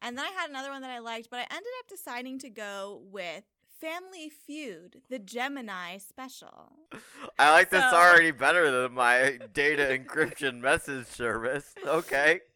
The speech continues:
Speaker 1: So we're all familiar with the game show Family Feud. And if you're not, I'll just pause for one moment while you just, um, Google that.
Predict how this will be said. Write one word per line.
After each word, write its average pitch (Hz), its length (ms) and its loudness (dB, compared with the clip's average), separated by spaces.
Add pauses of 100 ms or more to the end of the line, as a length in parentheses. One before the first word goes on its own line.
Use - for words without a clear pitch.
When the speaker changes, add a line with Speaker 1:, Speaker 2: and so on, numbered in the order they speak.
(300)
Speaker 1:
So 330 120 -8
we're 320 120 -6
all 311 160 -4
familiar 311 500 -10
with 269 260 -12
the 247 280 -18
game 196 320 -16
show 247 180 -16
Family 240 380 -16
Feud. 185 420 -20
And 240 80 -18
if 269 100 -20
you're 277 120 -16
not, 202 340 -10
I'll 196 120 -12
just 208 200 -20
pause 196 320 -14
for 208 140 -20
one 202 260 -16
moment 180 380 -18
while 170 120 -16
you 180 140 -16
just, 175 320 -18
um, 165 320 -18
Google 202 300 -16
that. 165 260 -10